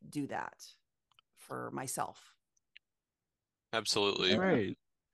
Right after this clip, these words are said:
Speaker 2: So as, uh, Jake mentioned in your introduction, uh, you had your own pop music band for about a decade, Leslie and the L Ys. How did that come about?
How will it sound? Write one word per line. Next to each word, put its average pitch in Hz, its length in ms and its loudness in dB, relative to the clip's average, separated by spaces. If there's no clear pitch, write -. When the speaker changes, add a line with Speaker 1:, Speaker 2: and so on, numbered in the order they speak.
Speaker 2:
So 127 600 4
as, 127 240 6
uh, 113 380 8
Jake 117 260 2
mentioned 101 380 0
in 98 80 -6
your 95 120 0
introduction, 95 880 2
uh, 87 200 4
you 90 180 6
had 98 120 8
your 104 160 4
own 95 360 0
pop 104 280 6
music 110 320 0
band 87 280 4
for 90 140 0
about 87 180 2
a 85 60 2
decade, 87 460 0
Leslie 90 280 2
and 87 100 -2
the 87 120 0
L 87 200 2
Ys. 87 300 4
How - 80 -2
did 104 260 -6
that 98 200 2
come 82 160 -4
about? 82 340 -4